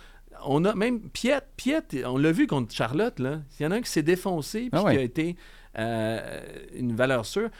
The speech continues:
Speaker 1: Puis là, on chipote, « Ouais, il est pas assez bon de même, il est pas assez bon de même. » Sacrez-y patience, c'est pas le, puis je, Samuel Piette et Patrice Bernier, ça a jamais été un problème. Euh, on évite aussi,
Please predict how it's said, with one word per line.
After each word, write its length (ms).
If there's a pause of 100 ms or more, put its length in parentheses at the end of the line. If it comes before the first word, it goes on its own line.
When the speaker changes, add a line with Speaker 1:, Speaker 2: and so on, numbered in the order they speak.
(160)
Speaker 1:
Puis 100
là, 260
on 200
chipote, « 640
Ouais, 280
il 60
est 40
pas 140
assez 180
bon 160
de 80
même, 240
il 40
est 20
pas 100
assez 160
bon 160
de 60
même. » 260 (1160)
Sacrez-y 600
patience, 460
c'est 80
pas 140
le, 160 (300)
puis 180
je, 160
Samuel 340
Piette 200 (100)
et 100
Patrice 360
Bernier, 260
ça 160
a 60
jamais 360
été 140
un 100
problème. 540 (460)
Euh, 200 (300)
on 160
évite 400
aussi, 240